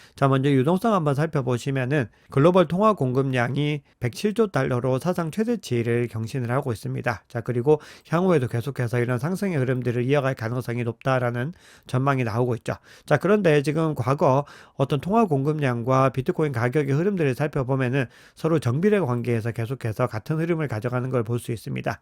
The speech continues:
그래서 통화 공급량이 증가한다는 것은 결국은 인플레이션 유발 가능성이 높아지고, 이는 법정 화폐 가치 하락으로 이어질 수가 있기 때문에 결국은 인플레이션 해지 수단인 비트코인에 긍정적인 환경이 만들어지는 것이다.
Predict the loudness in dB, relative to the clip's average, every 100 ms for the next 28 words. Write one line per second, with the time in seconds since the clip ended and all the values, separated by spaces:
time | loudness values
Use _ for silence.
0 | _ _ -4 -2 -2 0 0 -2 0 2
1 | 2 2 0 0 0 -2 0 0 2 0
2 | 0 -2 -2 0 -2 -4 -4 0 0 0
3 | -2 -2 -2 0 -2 -2 -2 -2 -4 -6
4 | -4 -4 -4 -4 -4 -4 -4 -4 -4 -10
5 | -20 -10 0 2 2 -2 0 0 0 -4
6 | -2 -2 -2 -4 -6 -2 0 0 0 2
7 | 2 0 -4 -4 -2 -4 -4 -2 -2 -2
8 | -6 -20 -6 0 2 2 0 0 0 -2
9 | -2 0 0 -2 -2 -4 -4 -4 -2 -2
10 | -6 -4 -4 -2 -4 0 -2 -2 -10 _
11 | -2 0 2 0 0 -2 -2 -2 -2 -2
12 | 0 0 0 -4 -6 -4 -6 -6